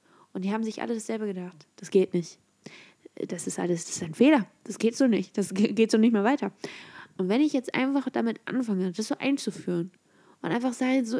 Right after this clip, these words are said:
da, nee, das ist jetzt die neue Uhrzeit. Es ist fünfundfünfzig elf, ja? Und das genügend Leute machen und dann einfach das, das Wort sich verbreitet und alle mitbekommen, Mensch, es gibt hier,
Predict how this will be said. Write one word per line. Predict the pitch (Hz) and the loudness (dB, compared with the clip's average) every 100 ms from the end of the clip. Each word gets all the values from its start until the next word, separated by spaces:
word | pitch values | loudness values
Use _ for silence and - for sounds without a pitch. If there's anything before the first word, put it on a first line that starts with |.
| - | -4
da, | - - 165 - | -4 -6 -8 0
nee, | 254 320 | 4 4
das | 226 - | 4 2
ist | 294 | 4
jetzt | 339 - | 4 4
die | 208 | 4
neue | 190 185 196 | 6 6 6
Uhrzeit. | 185 180 - 185 190 - - _ _ - _ _ _ _ | 4 4 2 2 2 0 -12 _ _ -20 _ _ _ _
Es | 226 214 | 2 2
ist | 233 - - - - _ _ | 2 -2 -12 -20 -20 _ _
fünfundfünfzig | 254 254 247 240 247 247 - 220 269 | 2 4 4 4 2 2 -6 -4 0
elf, | 285 208 - _ _ _ _ _ - | 0 -2 -6 _ _ _ _ _ -2
ja? | 185 285 - _ _ _ _ _ _ _ _ _ _ _ | -2 -2 -6 _ _ _ _ _ _ _ _ _ _ _
Und | - | -2
das | 208 - | -2 0
genügend | 247 311 427 | 2 2 2
Leute | 277 226 | 0 2
machen | 208 196 233 233 | -2 -2 -2 -2
und | 214 | 0
dann | 214 214 214 - - 50 - | 0 2 0 -4 -10 -10 -6
einfach | 202 208 - - - | -2 -4 -6 -12 -12
das, | - 196 - - - | -12 -14 -14 -16 -10
das | 185 190 180 | -6 -2 2
Wort | 202 240 | 4 2
sich | - 175 | -2 -8
verbreitet | - 170 175 170 175 202 190 | -8 -8 -6 -4 -2 -2 -2
und | 185 | -2
alle | 185 196 | 0 4
mitbekommen, | 190 202 190 - 175 | 4 2 -2 -2 0
Mensch, | 180 220 196 | 2 2 -2
es | - | -4
gibt | 196 - | -6 -4
hier, | 202 | -4